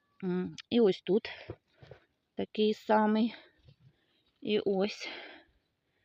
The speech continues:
такий самий перчик. Он, перші вже позав'язувалися. І дальше квітує. Зараз ходімо, вам покажу баклажани ще.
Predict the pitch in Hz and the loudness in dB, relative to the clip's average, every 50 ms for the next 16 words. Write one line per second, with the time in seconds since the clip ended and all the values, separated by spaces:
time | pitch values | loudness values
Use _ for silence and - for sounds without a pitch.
0 | _ _ _ _ _ _ - - 214 - - - 220 226 220 - - - 226 226 | _ _ _ _ _ _ -8 -8 -6 -6 -6 -4 -4 -4 -4 -6 -6 -4 -2 0
1 | 226 226 226 233 226 - _ _ _ _ _ _ _ _ _ _ _ _ _ _ | 0 0 0 -2 -4 -6 _ _ _ _ _ _ _ _ _ _ _ _ _ _
2 | _ _ _ _ _ _ _ _ _ - - 208 202 202 - - - - - - | _ _ _ _ _ _ _ _ _ -4 0 0 0 0 -2 -6 -8 -8 -8 -10
3 | - - 196 196 196 - - - _ _ _ _ _ _ - 196 185 180 - - | -8 -6 -6 -6 -8 -10 -18 -20 _ _ _ _ _ _ -4 -2 -2 -2 -4 -6
4 | - - 196 190 - 107 - _ _ _ _ _ _ - _ _ _ _ - 208 | -6 -6 -8 -8 -8 -10 -12 _ _ _ _ _ _ -20 _ _ _ _ -14 -12
5 | 196 - 202 202 190 214 226 269 294 269 285 269 269 277 277 294 302 - - 330 | -10 -6 -6 -2 0 0 0 0 0 -4 -6 -4 -4 -4 -4 -4 -6 -6 -6 -6
6 | 294 277 - - _ _ _ _ _ _ - - _ _ _ - - - 214 208 | -6 -6 -8 -16 _ _ _ _ _ _ -20 -20 _ _ _ -16 -10 -6 -2 0
7 | 214 220 220 - 220 - 214 208 - - 190 185 180 180 185 202 - _ _ _ | 0 0 -2 -6 -8 -8 -10 -10 -8 -6 -4 -4 -2 -2 -4 -6 -10 _ _ _
8 | _ _ _ _ _ _ _ _ _ _ _ _ _ _ _ _ _ _ _ _ | _ _ _ _ _ _ _ _ _ _ _ _ _ _ _ _ _ _ _ _
9 | _ - - - - 160 160 160 160 - - 175 170 165 165 165 160 160 160 170 | _ -20 -20 -14 -8 -6 -6 -6 -6 -6 -8 -8 -4 -2 0 0 0 -2 -2 -4
10 | - - - 160 160 165 165 165 160 - 175 170 160 - 170 - 214 240 285 - | -6 -4 -2 -2 -2 -2 -6 -8 -6 -4 -4 -6 -4 -4 -2 0 0 0 0 0
11 | - 330 | -2 -6